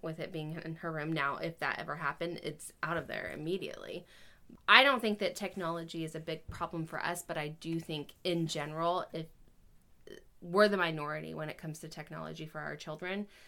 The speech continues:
I think the majority of parents out there,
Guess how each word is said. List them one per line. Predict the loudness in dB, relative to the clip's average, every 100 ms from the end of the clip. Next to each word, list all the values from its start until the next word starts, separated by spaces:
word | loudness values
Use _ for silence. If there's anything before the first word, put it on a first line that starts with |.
| -20 -14 -6
I |
think | -2 -2
the | -2
majority | -4 -6 -6 -6 -4 -6 -6
of | -10
parents | -8 -8 -8 -10 -6
out | -4 -4
there, | -6 -6 -6 -8